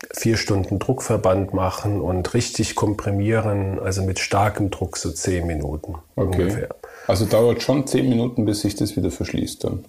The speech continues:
Speaker 1: Ungefähr.
Speaker 2: Okay.
Speaker 1: Also wir wollen halt ausschließen, dass, dass sich da ein, ein großer Bluterguss bildet. Und manche wird's vielleicht auch zwei Minuten reichen, aber
Speaker 2: Ja.
Speaker 1: in der Regel ist es, äh, mach mal zehn Minuten.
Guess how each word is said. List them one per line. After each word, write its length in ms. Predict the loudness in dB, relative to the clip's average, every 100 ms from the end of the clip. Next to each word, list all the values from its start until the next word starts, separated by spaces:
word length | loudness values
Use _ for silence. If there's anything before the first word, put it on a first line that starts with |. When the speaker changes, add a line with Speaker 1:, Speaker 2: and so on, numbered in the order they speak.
| -2
Speaker 1:
Ungefähr. 580 | 2 2 2 -2 -4 -6 -4
Speaker 2:
Okay. 240 | -4 0 2
Speaker 1:
Also 240 | 4 4
wir 140 | 4
wollen 260 | 6 6 6
halt 180 | 4 4
ausschließen, 960 | 4 2 2 2 2 2 2 2 2
dass, 460 | 0 -2 -4 -8 -4
dass 360 | -2 -2 -4 -4
sich 200 | -4 0
da 440 | 2 4 2 0
ein, 240 | -2 -2 -2
ein 80 | -4
großer 380 | 0 -2 0 -2
Bluterguss 720 | -2 0 0 0 -4 -6 -4
bildet. 480 | -2 0 2 0 -2
Und 160 | -4
manche 540 | 0 0 2 0 0 -4 -8 -4
wird's 180 | -4 -2
vielleicht 380 | -2 -2 0 -2
auch 80 | -2 -8 -6
zwei 280 | 0 4
Minuten 460 | 6 6 6 4 4
reichen, 520 | 2 4 2 0 -2
aber 180 | 0 2
Speaker 2:
Ja. 60 | 2
Speaker 1:
in 40 |
der 120 | 2
Regel 400 | -2 -2 -2 -4 -6 -6
ist 240 | -6 -4
es, 280 | -4 -4 -4
äh, 300 | -2 0 0 -4
mach 220 | -2 -2 0
mal 140 | -4
zehn 260 | -4 -4 -2
Minuten. 560 | 0 0 2 2 0